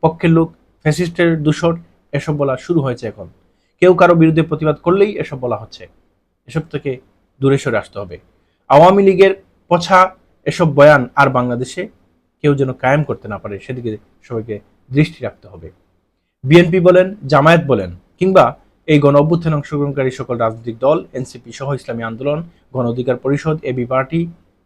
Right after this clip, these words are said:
কিংবা বাম রাজনৈতিক দলসমূহ, সবাইকে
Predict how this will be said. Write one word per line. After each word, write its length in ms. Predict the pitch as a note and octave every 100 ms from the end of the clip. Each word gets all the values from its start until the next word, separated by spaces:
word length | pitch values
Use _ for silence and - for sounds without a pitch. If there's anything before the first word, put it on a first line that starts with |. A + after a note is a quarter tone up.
| -
কিংবা 220 | G3+ D3+
বাম 340 | C3 C3+ C3
রাজনৈতিক 340 | C3 A#2+ A2+ A#2
দলসমূহ, 420 | A2+ - G#2+ F2+ _ _ _ _ _ _
সবাইকে 440 | - F3+ F3 B2+